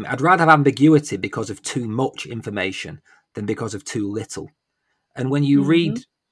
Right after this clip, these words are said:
Speaker 1: Tiptoe in particular, you can, you can put that story together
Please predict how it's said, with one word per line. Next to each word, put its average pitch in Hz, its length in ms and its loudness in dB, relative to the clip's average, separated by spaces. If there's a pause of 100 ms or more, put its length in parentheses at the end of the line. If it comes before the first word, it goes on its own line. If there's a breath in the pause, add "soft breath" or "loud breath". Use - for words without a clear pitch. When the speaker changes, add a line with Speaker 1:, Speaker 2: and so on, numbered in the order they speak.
(140)
Speaker 1:
Tiptoe 151 400 -2
in 123 60 -2
particular, 131 320 -4
you 110 140 -8
can, 120 220 -6 (200 soft breath)
you 143 100 0
can 139 180 -4
put - 360 -4
that 165 220 0
story 160 260 2
together - 600 -4